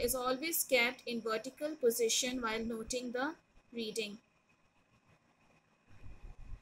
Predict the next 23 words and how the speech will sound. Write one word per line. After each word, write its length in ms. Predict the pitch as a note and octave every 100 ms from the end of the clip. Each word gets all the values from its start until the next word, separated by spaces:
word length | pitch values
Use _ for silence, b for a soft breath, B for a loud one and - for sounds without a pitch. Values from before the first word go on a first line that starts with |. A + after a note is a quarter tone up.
| - - - - - - - -
This 300 | A3+ C4+ -
next 400 | C4 D#4 - -
picture 380 | C4+ B3+ - C#4
is 220 | C4 B3+
that 280 | A#3+ B3 C#4
of 140 | D4
a 60 | C4
digital 580 | A#3 A3 B3 B3 C#4+
thermometer. 680 | C#4+ A3+ A#3 A#3 A3+ A3+ A3 G#3+ - _ - _ _ _ - -
A 100 | A#3+
digital 520 | B3 A#3+ C4+ D#4+ F4
thermometer 640 | - C4+ B3+ A#3+ A#3+ A#3 D4
is 180 | B3 B3
safe 380 | - B3+ D4+ -
to 120 | D4
use 360 | A3+ A#3 B3 -
bes-, 280 | A#3 - - -
because 560 | C4 C#4 B3+ A#3 B3
it 120 | - B3+
does 220 | A#3+ B3+
not 380 | B3+ C#4 D#4 -
contain 600 | A#3+ A#3 A#3+ A#3+ C#4 A#3+
mercury. 580 | G#3+ - A#3 A3 G#3+